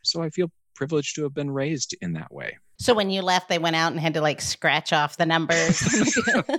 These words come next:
Speaker 1: At the, at the time that I left, they were at seven hundred and four people. So they've lost a few in the last probably thirty years. Simple upbringing, but very hearty. And I, I just, I still carry big parts of that with me.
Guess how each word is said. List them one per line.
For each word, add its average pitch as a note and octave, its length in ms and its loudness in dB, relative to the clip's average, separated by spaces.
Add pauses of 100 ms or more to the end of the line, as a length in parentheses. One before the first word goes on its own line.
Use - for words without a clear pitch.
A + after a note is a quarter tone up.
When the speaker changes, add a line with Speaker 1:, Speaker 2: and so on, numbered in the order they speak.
(120)
Speaker 1:
At E3 140 0
the, F3+ 120 -2
at F3 140 -4
the E3 80 -6
time F#3 320 -2
that E3 100 -2
I C#3+ 60 -4
left, D3 320 -6
they D3 100 -4
were B2+ 160 -2
at A2+ 140 -4
seven C3+ 320 2
hundred C3+ 260 0
and G#2 180 -2
four G2 340 -2
people. F2+ 340 -8
So A#2+ 180 -2
they've A#2+ 220 -2
lost C#3 380 -4
a A#2+ 40 -4
few G2 360 0
in F#2+ 120 0
the F#2 80 -2
last F2 420 -4
probably E2+ 420 -8
thirty F2+ 280 -4
years. E2 580 -10
Simple D#3 460 0
upbringing, A2+ 640 -2
but F#2 280 -4
very F2 840 -2
hearty. F2+ 500 -2
And D#2 420 -8
I, D#2+ 300 -4 (320)
I G3 100 -2
just, - 460 -6 (220)
I F#2+ 80 -2
still A2+ 260 -2
carry G2+ 320 -4
big F#2+ 280 -4
parts F#2+ 300 -4
of E2 140 -8
that E2 280 -2 (480)
with G2+ 260 -2
me. D#2 320 -2